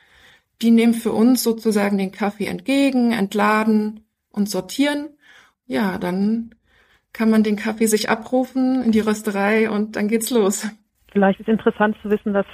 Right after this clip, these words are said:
Speaker 2: ähm, einige Röstereien kümmern sich um die Importe. In dem Fall von Nadine ist es Honduras und Guatemala. Andere Röstereien, wie beispielsweise Elephant Beans, kümmert sich um den Import aus Indien, Lopo Café, ähm, um Brasilien. Das ist ein bisschen aufgeteilt.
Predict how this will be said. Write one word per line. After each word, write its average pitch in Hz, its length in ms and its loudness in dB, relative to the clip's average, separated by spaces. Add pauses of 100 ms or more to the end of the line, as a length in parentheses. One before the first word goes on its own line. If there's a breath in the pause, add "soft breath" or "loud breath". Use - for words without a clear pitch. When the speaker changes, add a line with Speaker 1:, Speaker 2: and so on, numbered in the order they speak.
Speaker 2:
ähm, 190 760 0 (380)
einige 208 560 4
Röstereien 190 640 2
kümmern 214 360 0
sich 196 180 -6
um 190 160 -4
die 185 220 -2
Importe. 208 640 0
In 202 100 0
dem 190 140 -4
Fall 190 220 -4
von 190 160 -4
Nadine 196 500 0
ist 185 100 -6
es 180 140 -16
Honduras 190 420 -2
und 180 100 -8
Guatemala. 202 680 2 (200)
Andere 196 480 4
Röstereien, 180 600 2
wie 170 80 -4
beispielsweise 170 640 -2
Elephant 180 340 -2
Beans, 190 340 0
kümmert 175 320 -6
sich - 220 -10
um 165 360 -6 (200)
den - 120 -8
Import 170 360 -2
aus 170 280 -2
Indien, 202 580 2 (640 soft breath)
Lopo 175 200 -4
Café, 180 580 0
ähm, 170 280 0
um 175 100 -4
Brasilien. 202 600 2
Das 175 100 0
ist - 160 -8
ein 185 80 -4
bisschen 185 240 -4
aufgeteilt. 160 600 -2